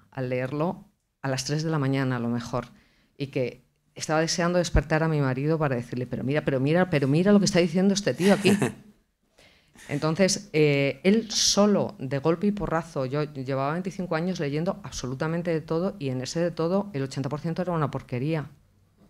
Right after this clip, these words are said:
Speaker 1: Él solo pudo hacer eso. No, nunca es suficiente, Chesterton.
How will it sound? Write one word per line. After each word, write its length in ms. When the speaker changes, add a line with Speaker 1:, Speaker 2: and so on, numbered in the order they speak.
Speaker 1:
Él 380
solo 500
pudo 240
hacer 220
eso. 380
No, 460
nunca 220
es 60
suficiente, 600
Chesterton. 580